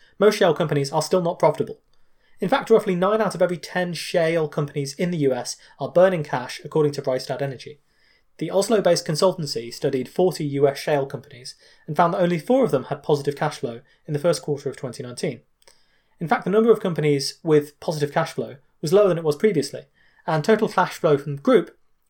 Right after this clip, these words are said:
fell from fourteen billion dollars in the fourth quarter to just nine point nine billion dollars in the first. The gap between capital expenditure and cash flow from operating activities has reached a staggering five billion dollars.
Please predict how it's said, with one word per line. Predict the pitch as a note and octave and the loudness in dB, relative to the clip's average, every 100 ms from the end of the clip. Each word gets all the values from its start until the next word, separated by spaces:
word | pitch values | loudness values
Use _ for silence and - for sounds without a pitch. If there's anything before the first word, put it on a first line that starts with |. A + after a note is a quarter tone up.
| _ | _
fell | F3 E3+ | 4 4
from | D#3 | 2
fourteen | F3+ G#3 F#3 D3 | 2 2 2 2
billion | C#3+ C3+ | 4 4
dollars | C3 B2+ B2+ - | 2 -2 -4 -6
in | C#3+ | -6
the | C#3+ | 0
fourth | F#3 | 0
quarter | - C3+ - B2+ - - - | 2 0 0 -12 -18 -20 -14
to | E3 | -8
just | F#3+ | -2
nine | G3 F#3+ | 2 2
point | F#3 E3+ | 2 2
nine | F3 F#3 | 2 4
billion | D3 C3 | 2 0
dollars | C3 B2 A#2+ | 0 -2 -2
in | C3 | -8
the | C3 | -2
first. | F#3+ - - _ _ _ _ _ _ _ _ _ _ _ _ - | -2 -2 -10 _ _ _ _ _ _ _ _ _ _ _ _ -14
The | - | -2
gap | A3+ B3+ | 2 2
between | A3 G#3+ F#3+ | 2 0 0
capital | F#3+ - F3+ | -4 -2 -4
expenditure | E3+ D#3+ D#3 E3+ | -2 -2 -2 -4
and | E3 | -4
cash | C#3+ E3 | -2 -2
flow | - D#3+ | 0 -2
from | D3 D3+ | 0 -2
operating | D#3 D3+ D3 | 0 -2 -2
activities | D3 - D#3+ C3 A#2+ - - _ | -6 -4 -4 -4 -8 -10 -18 _
has | D#3+ F3 | -2 0
reached | G#3+ - | 0 -4
a | - | -4
staggering | - G3+ F3+ D3+ | -2 2 4 4
five | D#3+ E3+ - | 4 2 2
billion | D#3 D3 | 2 4
dollars. | F3 C#3+ - | 2 0 -6